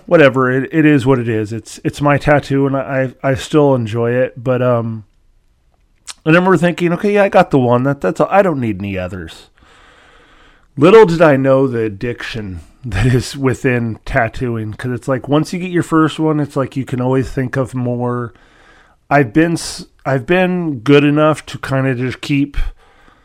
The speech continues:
a good hold on, like, okay, I wanna get this tattoo, but do I really wanna get it, or is it just something I wanna get tattooed? Um, and I've been doing, I'm, I'm pretty good at keeping control over that to the point that I've been very selective of my tattoos.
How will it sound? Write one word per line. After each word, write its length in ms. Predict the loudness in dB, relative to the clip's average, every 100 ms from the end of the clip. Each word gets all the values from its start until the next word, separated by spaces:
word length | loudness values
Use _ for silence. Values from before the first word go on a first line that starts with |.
| _ _ _ _ _ _ _ _ -2
a 60 | -2
good 280 | 4 6 6
hold 480 | 4 4 4 4 2
on, 260 | 2 2
like, 140 | -2 -4
okay, 260 | -6 -2
I 100 | 0
wanna 280 | 4 6 6
get 160 | 2 0
this 180 | 0
tattoo, 320 | 0 0 0 -2
but 120 | -4
do 80 | -8
I 40 |
really 260 | 0 2 2
wanna 240 | 0 0
get 200 | 0 0
it, 60 | 0
or 180 | -2
is 120 | -4 -6
it 60 |
just 200 | -6 -6
something 300 | -4 -4 -4
I 40 | -4
wanna 220 | -2 -4
get 180 | -8 -10
tattooed? 800 | -10 -10 -8 -6 -6 -6 -10 -16 -20 -20 -20 -20 _ _ -4
Um, 680 | 2 4 4 0 -2 -8 -12 _ _ _ _ _ _ _ _ _ _ -6
and 100 | 2
I've 120 | 4
been 140 | 4 2
doing, 220 | 0 2
I'm, 260 | 4 2 2
I'm 160 | -2 -2
pretty 480 | -2 0 2 0
good 280 | 0 4 4
at 380 | 2 -4 _ -16
keeping 480 | -8 -8 -8 -10 -10
control 640 | -10 -10 -6 -2 -2 -2
over 280 | -4 -6 -8
that 280 | -6 -8 -8
to 80 | -14
the 60 |
point 300 | -12 -10 -10
that 100 | -6
I've 180 | -6 -4
been 200 | -6 -4
very 240 | -2 -2 -2
selective 600 | -8 -6 -6 -6 -10 -10
of 120 | -12
my 200 | -10 -10
tattoos. 880 | -10 -10 -10 -12 -12 -12 -14 -20